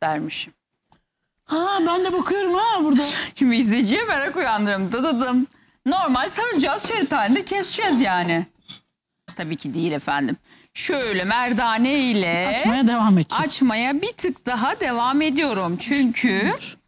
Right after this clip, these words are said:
Speaker 1: üzerindeki peyniri güzelce
Speaker 2: İyice.
Speaker 1: yedirmem gerekiyor bu karışımın içerisine. Bakın.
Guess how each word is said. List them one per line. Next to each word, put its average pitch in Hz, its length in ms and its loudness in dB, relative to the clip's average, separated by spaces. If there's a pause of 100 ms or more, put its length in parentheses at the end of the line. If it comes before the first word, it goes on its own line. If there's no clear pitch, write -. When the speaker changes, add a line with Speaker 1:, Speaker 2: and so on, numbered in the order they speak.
(120)
Speaker 1:
üzerindeki 247 680 2
peyniri 285 880 0 (260)
güzelce 254 720 2
Speaker 2:
İyice. 403 120 0
Speaker 1:
yedirmem 262 420 2 (100)
gerekiyor 247 640 -2 (360)
bu 196 80 -4
karışımın 180 540 -2
içerisine. 165 680 -2 (600)
Bakın. 196 520 -2